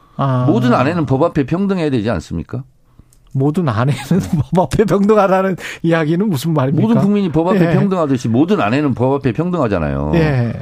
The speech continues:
Speaker 2: 뭐 아내들은 다 봐주는 게 아니잖아요.
Speaker 1: 알겠습니다.
Speaker 2: 그래서
Speaker 1: 예.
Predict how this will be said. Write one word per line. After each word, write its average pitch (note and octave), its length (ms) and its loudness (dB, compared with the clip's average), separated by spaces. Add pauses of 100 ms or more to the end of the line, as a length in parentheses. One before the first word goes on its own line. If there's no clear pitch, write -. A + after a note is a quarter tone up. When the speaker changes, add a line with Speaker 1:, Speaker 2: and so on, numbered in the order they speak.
(240)
Speaker 2:
뭐 C#3+ 120 0
아내들은 F3+ 400 0
다 C#3 100 0
봐주는 A#2+ 320 -2
게 C3+ 120 0
아니잖아요. D#2 840 -2
Speaker 1:
알겠습니다. A#2 640 -4
Speaker 2:
그래서 E3+ 480 0
Speaker 1:
예. C#3 300 0